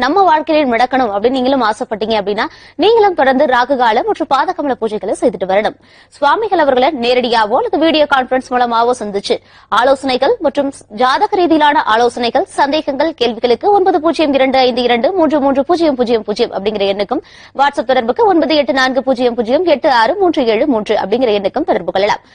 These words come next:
வரக்கூடிய இருபத்தி எட்டாம் தேதி தேய்பிறை அஷ்டமி நடுநிசை ஹோமம் நடக்க இருக்கு. அதுல பங்கேற்று சங்கல்பம் செய்யணும் அப்படின்னு விரும்புறவங்க அதுக்கான முன்பதிவுகளை இப்பயே செய்ய ஆரம்பிச்சலாம்.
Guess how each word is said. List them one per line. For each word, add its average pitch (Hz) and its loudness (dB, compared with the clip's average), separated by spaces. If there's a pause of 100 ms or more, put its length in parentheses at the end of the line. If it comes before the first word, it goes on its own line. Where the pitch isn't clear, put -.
(200)
வரக்கூடிய 294 0
இருபத்தி 320 2
எட்டாம் 254 -2
தேதி 240 -2
தேய்பிறை 262 0
அஷ்டமி 247 -2
நடுநிசை 339 0
ஹோமம் 247 0
நடக்க 220 0
இருக்கு. 214 -2 (240)
அதுல 285 0
பங்கேற்று 277 0
சங்கல்பம் 330 -2
செய்யணும் 247 -2
அப்படின்னு 254 0
விரும்புறவங்க 233 2 (140)
அதுக்கான 339 0
முன்பதிவுகளை 262 0
இப்பயே 233 0
செய்ய 214 -2
ஆரம்பிச்சலாம். 190 -2